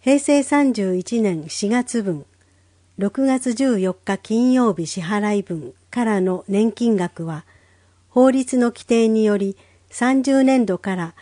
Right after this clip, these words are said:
零点一パーセントの増額となります。詳しくはお問い合わせください。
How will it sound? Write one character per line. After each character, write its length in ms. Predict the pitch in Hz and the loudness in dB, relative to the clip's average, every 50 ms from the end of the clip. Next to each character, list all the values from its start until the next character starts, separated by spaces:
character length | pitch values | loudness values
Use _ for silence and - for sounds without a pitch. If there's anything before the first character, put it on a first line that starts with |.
| - _ _ - | -20 _ _ -2
零 240 | 214 247 277 277 262 | 2 4 6 4 4
点 280 | - 226 208 196 190 190 | 2 2 2 2 2 0
一 200 | 190 - - - | -2 -6 -6 -4
パ 200 | - 262 262 262 | -2 0 0 0
ー 60 | 254 | -2
セ 160 | - 285 262 | 0 0 0
ン 100 | 247 226 | 0 0
ト 120 | - 196 | 0 -2
の 140 | 180 175 165 | -4 -4 -4
増 260 | 156 - 208 220 226 | -4 -2 0 0 2
額 220 | 214 214 208 - - | 2 0 -2 -4 -4
と 140 | - 185 185 | -4 -2 -2
な 120 | 185 175 | -2 -2
り 160 | 165 165 170 | -4 -4 -6
ま 120 | 165 160 156 | -6 -8 -8
す。 240 | - - - - _ _ _ _ _ _ _ _ _ _ _ _ _ _ - | -10 -14 -16 -18 _ _ _ _ _ _ _ _ _ _ _ _ _ _ -4
詳 240 | - 240 254 277 269 | 0 2 2 2 2
し 120 | - - | -2 -6
く 160 | - - 214 190 | -6 -4 -2 -2
は 220 | 175 139 156 - _ - | -2 -4 -6 -10 _ -16
お 80 | 180 | -8
問 240 | - 202 202 202 202 | -4 -2 0 0 2
い 40 | 196 | 0
合 60 | 196 | 0
わ 80 | 196 190 | -2 -2
せ 140 | - 196 180 | -4 -6 -8
く 100 | - 175 | -6 -6
だ 140 | 180 175 165 | -6 -6 -6
さ 200 | - 185 175 160 | -6 -6 -6 -6
い。 120 | 147 | -8